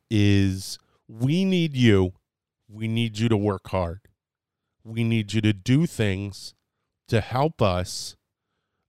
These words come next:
um, develop this state. He talks about sowing fields, um, developing roads and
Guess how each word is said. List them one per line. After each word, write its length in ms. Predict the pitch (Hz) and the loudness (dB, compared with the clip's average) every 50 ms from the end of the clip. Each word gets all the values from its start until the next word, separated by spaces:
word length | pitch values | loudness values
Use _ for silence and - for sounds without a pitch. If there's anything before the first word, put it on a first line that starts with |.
| _ _ | _ _
um, 880 | 110 104 101 98 98 98 98 95 92 92 92 90 92 90 90 90 85 - _ _ _ | 2 4 4 4 4 4 4 2 2 2 2 0 0 -2 -4 -6 -10 -12 _ _ _
develop 400 | 120 104 107 104 104 98 - - | -2 0 2 2 2 0 -2 -4
this 140 | 107 95 - | -6 -6 -6
state. 320 | - - 117 107 101 92 | -6 -4 -2 -2 -2 -2
He 80 | 95 90 | -4 -4
talks 300 | - 113 113 107 - 123 | -2 -2 -2 0 -2 0
about 320 | 110 113 107 98 95 - _ _ _ _ _ _ _ _ _ _ _ | 0 0 0 0 -2 -6 _ _ _ _ _ _ _ _ _ _ _
sowing 400 | - - 147 143 147 143 135 123 | 2 6 6 8 8 6 4 2
fields, 720 | - - 143 139 135 123 117 107 101 95 92 - - - - - | 0 0 2 2 4 4 4 2 0 -2 -6 -10 -12 -12 -8 -4
um, 680 | 113 110 107 104 104 104 104 104 101 101 101 98 92 - _ _ _ _ _ _ _ _ _ _ | 0 2 2 4 4 4 4 2 2 0 -2 -4 -8 -10 _ _ _ _ _ _ _ _ _ _
developing 1000 | - 120 107 95 117 123 127 135 127 120 - 131 131 127 123 123 123 123 123 - - | -4 -4 -2 0 2 2 2 2 0 0 0 0 0 2 0 0 -2 -2 -4 -6 -8
roads 920 | 127 113 110 120 123 127 123 120 113 107 101 98 90 92 92 - - - - _ | -8 0 4 6 8 10 10 10 10 8 6 2 0 -4 -10 -12 -14 -14 -12 _
and 180 | - 123 117 123 | -4 -4 -4 -4